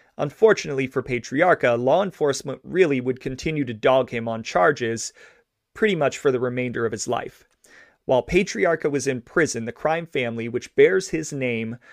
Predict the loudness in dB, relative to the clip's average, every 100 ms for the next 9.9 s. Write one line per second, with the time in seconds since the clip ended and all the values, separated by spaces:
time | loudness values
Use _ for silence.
0 | _ -2 2 4 4 2 2 4 4 2
1 | -2 -6 -4 -4 -8 -10 -6 -2 0 -2
2 | -2 -2 -2 -4 -4 -4 -6 -8 -6 -4
3 | -6 -8 -6 -4 -4 -4 -2 0 0 -2
4 | -6 -4 -4 -2 0 0 0 -2 -2 -4
5 | -4 -2 4 4 4 0 -2 -2 -4 -8
6 | -10 -12 -6 -2 -2 -2 0 2 0 -2
7 | -4 2 2 2 2 2 4 0 -2 -4
8 | -6 -6 -6 -4 -4 -4 -6 -8 -10 -12
9 | -6 -6 -6 -12 -6 -6 -4 -6 -8